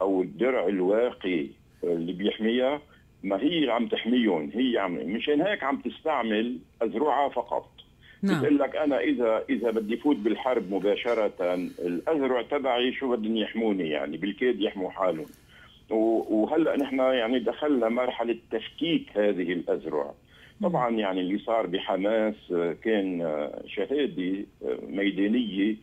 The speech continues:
Speaker 1: إنه حماس منا حماس اللي كانت من سنة لهلأ.
Speaker 2: نعم.
Speaker 1: وحزب الله بعد، آه،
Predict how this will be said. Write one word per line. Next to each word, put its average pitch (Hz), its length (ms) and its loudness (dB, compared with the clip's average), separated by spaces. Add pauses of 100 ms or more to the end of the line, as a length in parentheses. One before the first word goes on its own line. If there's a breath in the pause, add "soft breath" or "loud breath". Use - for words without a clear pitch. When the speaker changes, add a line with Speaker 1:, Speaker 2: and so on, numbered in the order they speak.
(380 loud breath)
Speaker 1:
إنه 123 200 2
حماس 127 420 0 (160)
منا 131 260 0
حماس 95 460 0
اللي 85 220 -4
كانت 98 440 0
من 85 360 -2
سنة 113 220 0
لهلأ. 80 500 -2 (640 loud breath)
Speaker 2:
نعم. 185 180 0
Speaker 1:
وحزب 143 720 2
الله 117 720 4
بعد، 95 560 0
آه، 78 600 2